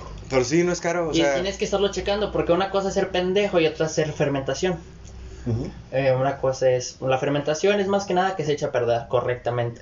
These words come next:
Speaker 2: Entonces, para que
Speaker 1: No,
Speaker 2: se
Speaker 1: pero,
Speaker 2: sepa.
Speaker 1: pero para eso está la, este, ¿cómo se dice? La, mm, levadura de cerveza.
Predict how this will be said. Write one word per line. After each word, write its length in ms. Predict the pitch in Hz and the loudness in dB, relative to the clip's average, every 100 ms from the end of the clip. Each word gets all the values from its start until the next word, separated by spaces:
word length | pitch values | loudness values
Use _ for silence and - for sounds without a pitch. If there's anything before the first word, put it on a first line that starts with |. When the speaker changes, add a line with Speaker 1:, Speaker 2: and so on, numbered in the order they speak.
| - | -16
Speaker 2:
Entonces, 400 | - 131 123 135 | -8 -6 -4 -4
para 160 | - 131 | -2 0
que 80 | 175 | 2
Speaker 1:
No, 120 | 180 | 2
Speaker 2:
se 40 | - | 2
Speaker 1:
pero, 160 | 147 | 0
Speaker 2:
sepa. 120 | 135 - | 0 0
Speaker 1:
pero 200 | 135 135 | 2 2
para 200 | 135 131 | 2 2
eso 160 | 160 | 0
está 240 | 156 156 143 | -2 0 2
la, 1000 | 147 151 147 135 123 120 110 104 95 - | 2 2 2 0 0 0 0 0 -2 0
este, 480 | 101 92 - 98 92 | 0 0 -2 -2 0
¿cómo 180 | 117 | 0
se 80 | 123 | 2
dice? 240 | 120 151 143 | 2 2 0
La, 480 | 110 92 92 98 92 | 0 0 -4 -6 -10
mm, 280 | 90 - - - - - - | -12 -14 -18 -20 -20 -20 -4
levadura 760 | 117 117 113 110 117 120 131 127 | 2 2 4 2 2 2 0 -4
de 120 | 98 | -4
cerveza. 440 | 98 101 104 - | -2 0 0 -2